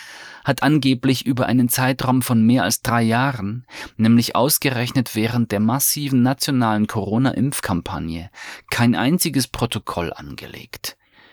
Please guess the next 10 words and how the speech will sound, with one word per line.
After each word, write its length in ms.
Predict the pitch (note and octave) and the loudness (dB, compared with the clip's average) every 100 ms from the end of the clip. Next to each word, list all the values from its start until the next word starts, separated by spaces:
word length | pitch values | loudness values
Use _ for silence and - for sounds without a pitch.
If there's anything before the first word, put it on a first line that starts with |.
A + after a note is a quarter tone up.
| _ - | _ -8
Dies 200 | F#2+ - | -4 -2
ergab 440 | G#2+ - E2+ E2 | -4 -4 -4 -4
meine 280 | F#2+ F#2 G2+ | -2 0 0
Anfrage 640 | F2 D#2+ - F2 F2 A#2+ - | -2 -6 -8 -8 -8 -6 -4
an 160 | A#2+ | -4
die 160 | B2+ B2+ | -4 -4
dem 240 | B2+ C#3+ | -2 -2
Gesundheitsministerium 1200 | D3 C3 C3 B2+ A#2 B2 A#2+ A#2 - A2+ - G#2 G#2 | -2 -2 0 0 0 2 2 2 -2 -6 -4 -4 -2
unterstellte 760 | A2 A#2+ B2+ - F2+ D2 - | -2 -2 -6 -6 -8 -8 -10
Behörde." 480 | E2+ G#2+ F#2 - - | -8 -10 -10 -16 -18